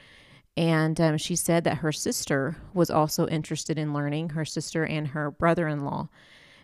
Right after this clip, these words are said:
And so we talked about the possibility of it happening, but yet we never really nailed down an exact day. And it took several weeks, maybe a month or so, for us, for me to make more visits and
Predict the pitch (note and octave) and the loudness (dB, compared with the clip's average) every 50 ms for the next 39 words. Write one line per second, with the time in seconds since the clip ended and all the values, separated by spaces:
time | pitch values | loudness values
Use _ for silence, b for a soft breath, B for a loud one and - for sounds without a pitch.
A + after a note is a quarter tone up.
0 | B B F3 E3+ D#3+ - - F3+ F3 F3 F3 E3 G#3 G#3 - - G3+ F#3+ - - | B B 0 2 2 4 6 8 8 8 8 6 4 0 0 -2 -2 -2 -2 -2
1 | G3+ G#3+ G#3 G3+ G3+ G3+ G3+ - - - F3 - - F3 E3 - E3+ F3 E3 E3+ | -2 0 2 2 2 2 0 -2 -4 -6 -6 -2 -2 -2 -2 -2 0 0 2 2
2 | E3+ E3 E3+ E3 D#3+ D#3+ D3+ E3+ E3+ - F3+ E3 D#3+ D#3+ E3 E3 A#2+ C#3+ C#3 - | 2 2 2 0 0 -2 -2 -2 0 0 0 0 0 0 0 0 0 0 0 0
3 | D#3 D3+ D#3 D#3 D#3 D3+ E3 D#3+ D3+ D#3 D3+ D3+ D3+ D3+ D3 D3 D3 D3 D3+ - | 0 0 0 0 0 0 0 0 0 2 0 0 0 0 0 0 0 0 0 0
4 | D#3 D3+ D3 D3+ D#3 D#3 D3 C#3+ C#3+ - - - D#3 C#3+ - - - E3 F3 F#3+ | 0 0 0 0 0 0 0 -2 -4 -4 -4 -2 -2 -2 -2 -2 -2 0 2 2
5 | F3+ D#3 D3 D3 D3 D3 B B B B B B B B B - F#3+ F3 E3+ E3 | 4 4 2 2 0 -2 B B B B B B B B B -2 0 2 4 4
6 | D#3+ E3 D#3+ D3+ E3+ - - - C4+ C4 - - - - G3+ G3+ F#3 F#3+ G3+ G3 | 4 2 2 0 -2 -2 0 0 0 0 0 -4 -2 0 0 0 2 2 2 4
7 | G3 G3 G3 G3 F3 - - - - - F#3+ F#3 F#3 F#3 - - - F3 D#3+ E3 | 4 4 4 2 0 -4 -8 -6 -2 0 2 2 0 0 -4 -4 -2 -2 -2 0
8 | F3 E3+ E3+ D#3+ - _ - - E3+ E3+ E3 E3+ E3+ - E3+ D#3+ - - E3+ D#3+ | 0 0 0 0 -2 _ -8 -4 -2 0 0 0 0 0 -2 -2 0 2 4 6
9 | D#3 D#3+ D#3 D3+ D#3 - - E3 D#3 D#3 D#3 D#3+ - - - - - - E3+ E3 | 6 6 4 4 0 -2 -2 0 2 2 2 0 -2 -6 -12 -10 -6 -4 -4 -2
10 | E3 D#3+ D#3+ D#3+ D#3+ D#3+ - - E3 D#3 D#3 D#3+ D3 D#3+ D#3+ D3+ - D#3 D#3 D3+ | -2 -2 -2 -2 -2 -2 -2 -2 -2 0 0 0 2 2 2 2 2 2 2 0
11 | - - - E3 D#3 D3+ D3+ | 0 -2 -4 -4 -4 -4 -6